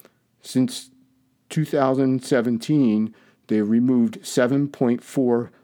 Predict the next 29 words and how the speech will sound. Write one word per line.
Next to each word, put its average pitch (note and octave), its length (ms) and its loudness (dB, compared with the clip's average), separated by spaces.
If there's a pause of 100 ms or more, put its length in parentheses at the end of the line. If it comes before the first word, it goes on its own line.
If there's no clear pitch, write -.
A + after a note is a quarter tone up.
(180)
million C3 400 2
pounds G#2+ 640 -4 (100)
of G3+ 120 -8
trash F#2 580 -4 (300)
from A2 220 -2
the G#2+ 120 0
ocean G#2 320 -2
and F#2+ 140 -4
coastline. G2 640 -4 (800)
You A#2+ 100 -2
can C3 120 0
also D3 320 0
look A#2 280 0
at A#2+ 140 -2 (140)
what's B2 220 -4
been B2+ 200 0
done A2 300 0
weekly. A#2+ 540 -4 (500)
Now, G#2+ 160 0
they A#2+ 180 2
operate C#3 600 2
out A#2 340 0
of G#2 280 -4 (360)
the C3+ 160 -2
U C3 420 2
S B2 240 -2
and A#2+ 140 -2
Florida, A#2 640 0 (480)
Haiti, A#2+ 560 0